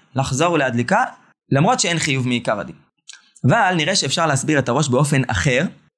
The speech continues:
ועם ההסבר הזה נרכך קצת את החקירה שאיתה פתחנו. לא הכרחי שיש רק שתי אפשרויות קיצוניות, או שהמצווה היא להדליק, או שהעיקר התוצאה. ייתכן שההלכה בעצם אומרת, "מעשה המצווה בחנוכה הוא מעשה מתמשך,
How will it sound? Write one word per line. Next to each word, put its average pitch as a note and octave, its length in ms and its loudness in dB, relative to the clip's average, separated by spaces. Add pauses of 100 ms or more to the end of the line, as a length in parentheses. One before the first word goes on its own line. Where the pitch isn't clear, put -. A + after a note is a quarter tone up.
(200)
ועם C#3+ 440 0
ההסבר D#3 280 2
הזה E3+ 200 2
נרכך C#3+ 560 0
קצת - 280 -2
את D3 80 -2
החקירה C#3 500 0
שאיתה D3+ 320 0
פתחנו. C3 540 0 (400)
לא F3+ 160 2
הכרחי D#3+ 400 0
שיש D#3 340 0
רק C#3+ 200 -2
שתי - 320 0
אפשרויות D3 340 -2
קיצוניות, B2 640 -4
או F3+ 180 2
שהמצווה C3+ 400 -2
היא A#2+ 240 -2
להדליק, D3+ 480 0 (300)
או F3+ 100 2
שהעיקר C#3+ 580 0
התוצאה. B2 360 -4 (400)
ייתכן D3+ 360 0
שההלכה F3 680 0 (100)
בעצם D#3+ 360 0
אומרת, C#3 380 0
"מעשה B2 340 0
המצווה D3+ 360 -2
בחנוכה D3 600 -2
הוא B2 80 -2
מעשה B2 420 2 (400)
מתמשך, B2+ 680 0